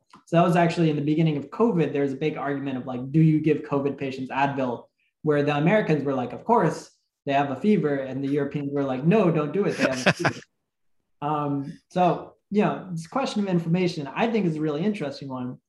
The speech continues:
Speaker 1: And part of the problem is, you know, we only have so many pathways in our body, right? And
Speaker 2: Right.
Speaker 1: inflammation is this really common pathway of, if you get an infection,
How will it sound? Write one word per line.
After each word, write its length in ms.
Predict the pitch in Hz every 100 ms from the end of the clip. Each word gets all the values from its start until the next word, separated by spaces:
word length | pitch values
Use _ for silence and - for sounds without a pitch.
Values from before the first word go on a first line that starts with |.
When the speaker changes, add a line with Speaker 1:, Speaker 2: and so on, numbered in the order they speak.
| _ _ _ _ -
Speaker 1:
And 120 | 180
part 140 | 269
of 60 | 285
the 80 | 214
problem 280 | 170 170 160
is, 320 | 143 - - -
you 120 | 185
know, 180 | 127 120 - _ _ _ _ _ 180
we 180 | 196
only 200 | 254 294
have 120 | 262 170
so 180 | 202
many 200 | 196 180
pathways 540 | 165 160 143 165 147 139
in 80 | 131
our 100 | 123
body, 460 | 127 120 - 170 - _ _ _ _
right? 360 | 160 139 139 139
And 100 | 160
Speaker 2:
Right. 100 | 165
Speaker 1:
inflammation 560 | 202 202 214 165 160 156
is 100 | 143
this 140 | 143
really 380 | 147 160 214 214
common 360 | 160 170 165 156
pathway 720 | 135 139 - 139 127 123 - _ _ _ _
of, 480 | 151 143 143 127 - - -
if 180 | 151
you 140 | 160 214
get 220 | 233 214
an 120 | 185
infection, 1040 | 165 143 - 156 - 156 139 135 135 -